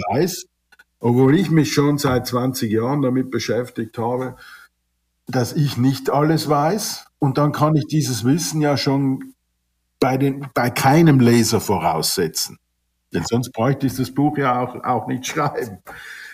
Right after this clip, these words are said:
Deswegen war es also von vornherein klar, ich brauche zwei Teile. Hinten alles, wo, und nicht mal das gab's, wo quasi all unser Wissen, naturwissenschaftlich vom Urknall bis zur Entstehung der Leben, richtig der Reihe nach chronologisch aufbereitet und dargestellt wird. Das war eine Heidenarbeit.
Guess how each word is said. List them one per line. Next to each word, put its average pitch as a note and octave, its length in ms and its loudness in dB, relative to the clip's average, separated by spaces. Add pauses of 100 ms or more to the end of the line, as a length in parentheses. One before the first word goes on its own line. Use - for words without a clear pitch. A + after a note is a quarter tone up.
(140)
Deswegen D#3 760 2
war C3+ 220 2
es C3+ 100 2
also A#2 280 2
von A#2 180 0
vornherein D#3 460 4
klar, C3+ 260 2
ich A2+ 80 0
brauche - 260 0
zwei G#2 320 -6
Teile. B2+ 440 -2
Hinten F3 640 2
alles, D3+ 540 0
wo, C3 320 4 (520)
und B2+ 200 4
nicht D#3+ 260 2
mal A#2 200 4
das D3+ 440 2
gab's, C3+ 680 -2 (260)
wo B2+ 140 2
quasi C3+ 500 -2 (100)
all E3 280 4
unser C#3+ 420 2
Wissen, F#3 680 2
naturwissenschaftlich C#3+ 1080 0
vom B2 220 -2
Urknall C#3+ 480 0
bis B2+ 180 -4
zur B2+ 120 -4
Entstehung B2 440 -2
der A#2+ 80 0
Leben, C#3+ 320 2
richtig D#3+ 520 0
der A2+ 220 2
Reihe B2+ 300 2
nach C#3 300 2
chronologisch B2+ 680 2
aufbereitet B2+ 800 -2
und A2 220 -6
dargestellt B2+ 580 -4
wird. D3+ 220 -6
Das G#2 180 -8
war A#2+ 120 -4
eine B2 340 -4
Heidenarbeit. C#3 880 -4